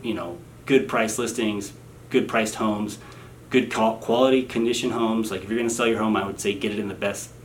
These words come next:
condition possible, 'cause that's gonna get it sold a whole lot faster than selling a pile of junk. Next, days on market. Last year, we were sitting in median days on market at fourteen.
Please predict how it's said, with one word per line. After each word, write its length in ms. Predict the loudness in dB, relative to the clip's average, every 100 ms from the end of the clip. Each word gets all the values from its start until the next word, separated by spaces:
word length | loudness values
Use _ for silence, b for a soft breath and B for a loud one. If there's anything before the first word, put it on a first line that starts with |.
| -20 -20 -20 -16 0
condition 380 | 2 2 -2
possible, 460 | 0 2 2 0 -2
'cause 140 | -2
that's 180 | -6 -4
gonna 140 | -4 -4
get 100 | -4
it 60 |
sold 240 | -4 -4 -4
a 40 |
whole 300 | -8 0 2
lot 160 | 2 0
faster 360 | -2 -2 -2
than 140 | -6 -4
selling 240 | -6 -6
a 40 |
pile 260 | -4 0 0
of 60 | 0
junk. 380 | -4 -4 -10 -18 -20 -20 -20 -20 -20 -16 B B B B 0
Next, 320 | 0 0 4
days 220 | 6 8
on 120 | 6
market. 460 | 6 4 2 -4 -8 B B B B B B B
Last 300 | 4 4 4
year, 240 | 4 4 4
we 120 | 0
were 80 | 0
sitting 260 | 0 0 0
in 100 | -2
median 280 | 0 2
days 180 | 2 2
on 120 | 4
market 240 | 2 2 -2
at 40 |
fourteen. 800 | -4 -2 0 0 0 0 -2 -6